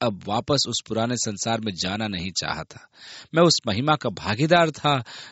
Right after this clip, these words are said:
जो कि प्रकट होने वाली है। प्रभु मानो उसे एक प्रकार की टाइम मशीन में उसके भविष्य में ले गया,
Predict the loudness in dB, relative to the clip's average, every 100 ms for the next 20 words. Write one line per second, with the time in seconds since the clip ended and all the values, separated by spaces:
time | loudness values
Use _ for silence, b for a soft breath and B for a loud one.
0 | B 4 4 2 0 0 2 0 -2 -4
1 | -2 -4 -4 -6 -12 -20 _ _ _ _
2 | _ _ _ _ _ _ 0 2 2 2
3 | 2 2 2 0 0 -2 -2 -2 2 0
4 | 0 -6 0 2 2 0 0 2 0 -2
5 | -6 -8 B B B -2 -2 0 -2 0
6 | 2 4 2 -2 -4 -4 -6 -8